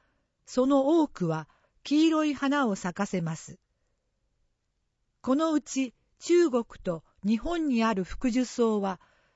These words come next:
どれも黄金色と呼ぶにふさわしい色彩で、それが風紀さや長寿の象徴として、中国でも風尚ツァオ、チャンショウジュウなどの名前が与えられています。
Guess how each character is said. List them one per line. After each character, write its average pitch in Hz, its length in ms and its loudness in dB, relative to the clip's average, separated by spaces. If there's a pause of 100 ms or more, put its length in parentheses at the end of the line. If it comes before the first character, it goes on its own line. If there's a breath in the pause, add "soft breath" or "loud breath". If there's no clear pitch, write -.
(200)
ど 285 200 2
れ 302 120 4
も 185 240 0 (200 soft breath)
黄 220 140 0
金 311 340 0
色 294 180 0
と 269 140 2
呼 254 160 2
ぶ 254 120 0
に 220 120 2
ふ - 100 -8
さ 269 200 -4
わ 277 140 0
し 262 280 -4
い 190 40 -2
色 - 300 -10
彩 185 320 -4
で、 165 220 -6 (640)
そ 240 220 0
れ 269 140 4
が 254 200 2 (220 soft breath)
風 - 300 0
紀 - 140 -12
さ 240 200 -2
や 156 220 -4 (560)
長 311 280 4
寿 196 140 0
の 165 140 0
象 277 320 0
徴 262 260 0
と 240 180 -2
し - 160 -14
て、 190 280 -4 (640)
中 330 320 6
国 208 300 2
で 170 140 0
も 151 240 -6 (680)
風 359 280 2
尚 359 320 -2
ツ - 180 -8
ァ 185 160 -4
オ、 160 180 -10 (360)
チ 262 120 -2
ャ 320 100 2
ン 349 40 -6
シ - 180 -4
ョ 330 80 0
ウ 311 80 0
ジ 220 140 -2
ュ 220 80 2
ウ - 20 0
な 220 140 0
ど 208 120 -2
の 170 140 -4
名 185 160 -2
前 294 280 2
が 277 140 2
与 262 280 2
え 254 60 2
ら 233 120 0
れ 226 120 -2
て 214 120 -2
い 208 120 0
ま 185 160 -2
す。 - 260 -16